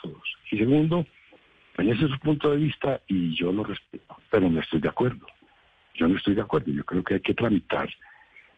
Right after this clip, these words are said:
eh, eh, la solución de este problema tan grave que estamos viviendo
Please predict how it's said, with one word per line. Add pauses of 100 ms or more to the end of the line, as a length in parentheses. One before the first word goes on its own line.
(120)
eh, (100)
eh,
la
solución
de
este
problema
tan
grave
que
estamos
viviendo